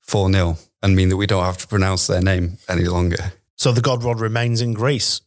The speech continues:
Speaker 1: Yeah, it's got an uncertain future. I'm looking to see what the Greek league table was like last season, 'cause I get the feeling that our Olympiacos friends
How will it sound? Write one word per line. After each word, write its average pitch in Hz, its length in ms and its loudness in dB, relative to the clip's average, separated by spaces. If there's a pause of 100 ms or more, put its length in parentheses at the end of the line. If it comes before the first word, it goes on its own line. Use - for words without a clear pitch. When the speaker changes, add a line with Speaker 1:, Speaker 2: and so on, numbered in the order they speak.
Speaker 1:
Yeah, 156 140 2
it's - 120 -2
got 170 160 2
an 160 80 2
uncertain 170 400 0
future. 120 580 0
I'm 113 340 0
looking 127 360 -2
to 98 120 -2
see 98 460 0 (240)
what 104 160 -4
the 98 80 -6
Greek 107 280 -2 (560)
league 107 260 -2
table 92 340 0
was 90 140 -4
like 101 320 -2
last 90 180 -2
season, 90 300 -2
'cause 92 140 -8
I 107 40 -4
get - 140 -2
the - 80 -6
feeling 113 340 2
that 92 140 0
our 87 140 0
Olympiacos 101 680 -2
friends 92 340 0